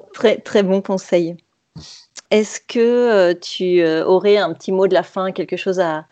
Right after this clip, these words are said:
à partager ? Alors, tout ce que tu nous as dit, c'était hyper, euh, inspirant. Déjà, c'est clair que je pense que là, on a envie tous d'être à ta place, encore plus en, en ce moment. Euh, voilà, on a envie de cette liberté et,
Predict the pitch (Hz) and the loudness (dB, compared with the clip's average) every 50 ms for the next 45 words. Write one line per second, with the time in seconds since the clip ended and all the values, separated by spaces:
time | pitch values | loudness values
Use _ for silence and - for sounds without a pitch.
0 | - - - - - - 175 - 180 175 - - 185 196 196 175 - - 208 - | -20 -20 -20 -12 -4 -4 0 0 0 -2 -2 -4 0 0 0 0 -2 -10 -12 -8
1 | - 190 - 202 196 190 185 214 - - - - - - 190 190 - 202 202 196 | -8 -8 -4 -4 -4 -2 -4 -4 -6 -6 -6 -6 -4 -4 -4 0 2 2 2 2
2 | 196 165 151 - - 170 - - - - 170 160 185 202 208 175 160 165 175 190 | 0 -6 -6 -6 -8 -10 -10 -12 -6 -6 -6 -4 -4 -6 -6 -6 -4 -4 -6 -6
3 | - - 147 - - 165 180 - - - - 151 165 165 160 - - - 180 - | -6 -10 -12 -10 -8 -10 -10 -12 -12 -10 -8 -8 -8 -8 -10 -8 -10 -10 -10 -8
4 | - 180 160 156 160 170 170 165 - - - - - - _ - 170 170 170 165 | -6 -6 -4 -2 -2 -4 -4 -8 -14 -16 -20 -20 -20 -18 _ -6 -4 -2 -2 0
5 | 160 160 147 180 175 - 254 254 226 196 208 214 - - 233 220 - 190 190 190 | 0 2 2 0 2 4 4 4 6 6 4 4 2 -2 -2 0 2 0 0 2
6 | - 214 190 208 196 - - - 175 170 175 160 185 180 - - - 220 220 - | 4 4 4 4 2 -2 -4 -4 -4 -2 0 -2 -4 -4 -4 -6 -6 -6 -4 -6
7 | - - 170 165 165 165 160 196 - 180 180 175 - - 190 185 185 185 180 185 | -8 -6 -4 -4 -4 -4 -4 -4 -6 -6 -6 -6 -4 -2 0 0 2 0 0 -2
8 | 190 190 175 160 156 156 151 160 160 156 151 151 160 165 170 190 208 - - 175 | -2 -2 -2 -2 -4 -2 -4 -4 -4 -4 -4 -4 -4 0 2 2 2 2 0 0
9 | - - 185 185 160 180 185 - - - - 190 185 190 190 180 160 151 151 160 | 0 0 0 4 4 4 2 2 -2 0 2 2 4 4 2 2 0 -4 -6 -8